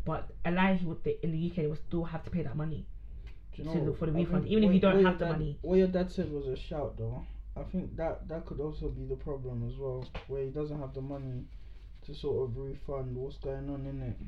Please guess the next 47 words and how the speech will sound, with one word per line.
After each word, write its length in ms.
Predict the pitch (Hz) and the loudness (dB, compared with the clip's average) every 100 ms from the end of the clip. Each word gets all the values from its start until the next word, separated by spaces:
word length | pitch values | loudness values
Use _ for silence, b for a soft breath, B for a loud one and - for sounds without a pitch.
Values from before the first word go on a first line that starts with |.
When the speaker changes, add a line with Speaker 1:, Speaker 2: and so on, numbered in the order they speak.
| - - | -4 -2
Speaker 2:
That's, 240 | 147 165 - | 0 0 0
that 180 | 160 160 | -2 -2
could 140 | - 151 | 2 2
actually 300 | 143 - 135 | 2 0 -2
be 120 | 131 | 0
the 140 | 127 | 0
truth, 300 | 123 - 135 - | 0 2 0 0
though, 160 | - 123 | -4 -4
still. 420 | - - 135 127 - - | -4 -2 -2 -2 -4 -4
I 40 | |
can't 220 | 170 143 131 | -2 0 0
lie. 220 | 135 131 - B B B - | 0 -2 -6 B B B -2
But 160 | 147 | 2
even 260 | 190 190 175 | 4 4 4
then, 260 | 190 196 156 | 6 8 6
it's 160 | 139 - | 2 -2
like, 220 | 151 - - - - - - - - - | -4 -4 -4 -4 -6 -8 -10 -10 -8 -4
bro, 280 | 127 110 110 - | 0 0 0 -4
that's 120 | - - | -8 -4
poor 160 | 147 | -2
business 400 | 135 135 127 117 | 0 0 -2 -2
management, 500 | 117 113 110 110 101 104 | -2 0 2 2 2 2
man. 160 | 110 - B B B B B - | 0 -2 B B B B B -10
That's 140 | - - | -10 -8
poor, 300 | - 135 123 135 - 151 | -4 -4 -4 -6 -6 -2
very 180 | 139 | 0
poor 300 | 127 - 123 | -2 -2 -4
still. 360 | 127 - 127 127 - - | -4 -2 -2 -2 -4 2
Speaker 1:
What 120 | 233 | 2
about 220 | 247 240 | 2 0
the 80 | 214 | 0
people 460 | 190 214 214 196 180 | 0 0 0 2 2
in 320 | - 180 165 | 4 2 2
terms 260 | - 190 180 | 2 4 4
of 100 | - | 4
wireless 360 | 180 170 160 - | 4 4 2 0
that, 140 | 156 | -2
Speaker 2:
Very 80 | 160 | 2
Speaker 1:
you 40 | 180 | 4
know, 80 | |
when 100 | 214 | 4
you 60 | 226 | 4
Speaker 2:
poor 140 | 196 190 | 4 4
Speaker 1:
bought 60 | |
the 60 | 190 | 2
Speaker 2:
still. 80 | 208 | 2
Speaker 1:
second-hand 640 | 196 185 185 175 170 156 | 2 4 4 2 0 -4